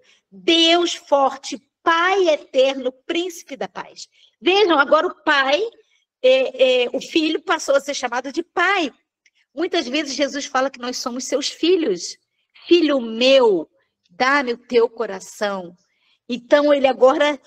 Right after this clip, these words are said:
atua como pai. Ele é o Deus forte, ele é o príncipe da paz. Ele é o nosso Deus eterno. Vejam aqui em Hebreus um, quatro, seis a onze. "Feito superior aos anjos,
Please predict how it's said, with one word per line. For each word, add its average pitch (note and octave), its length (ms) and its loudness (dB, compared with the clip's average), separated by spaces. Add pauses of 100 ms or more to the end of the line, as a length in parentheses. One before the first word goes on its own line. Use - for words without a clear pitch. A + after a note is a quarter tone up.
(140)
atua D4 400 -6
como D4 400 -8
pai. C#4+ 540 0
Ele C4+ 200 0
é C#4 120 2
o C4+ 100 0
Deus D4 360 -4
forte, D4 580 0
ele B3+ 100 -4
é C#4 40 0
o C4+ 40 -6
príncipe D4 540 -10
da F#3+ 140 -10
paz. G3+ 640 -8 (640)
Ele C4+ 160 0
é D4 40 4
o C#4+ 40 2
nosso C#4 320 -2
Deus D4 380 -2 (340)
eterno. D#4+ 1040 0 (720)
Vejam D#4 300 0
aqui D4 420 -2
em C4 140 0
Hebreus C4 480 2
um, C#4+ 160 0
quatro, C4 480 -2
seis B3+ 420 -2
a A3+ 80 -4
onze. G#3+ 480 -14 (460)
"Feito D#4+ 440 0
superior E4 840 2
aos C4+ 260 0
anjos, F3+ 640 -12